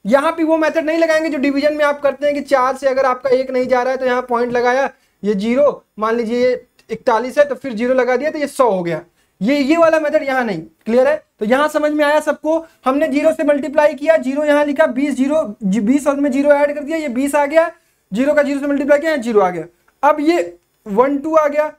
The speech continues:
अब मुझे पता है कि अब ऊपर वाला नंबर उतर के आएगा यहाँ बारह सौ पचास।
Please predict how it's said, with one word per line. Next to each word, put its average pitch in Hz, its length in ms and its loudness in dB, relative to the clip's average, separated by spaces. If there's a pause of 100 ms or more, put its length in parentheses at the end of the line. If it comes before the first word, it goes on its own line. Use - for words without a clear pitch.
(160)
अब 302 140 2
मुझे 311 200 -2
पता 330 220 2
है 320 80 2
कि 330 80 0
अब 302 140 2
ऊपर 311 200 -2
वाला 311 140 2
नंबर 302 260 0
उतर 302 220 0
के 302 100 -2
आएगा 285 260 2
यहाँ 302 300 2
बारह 208 260 -2
सौ 285 160 -2 (360)
पचास। - 400 -12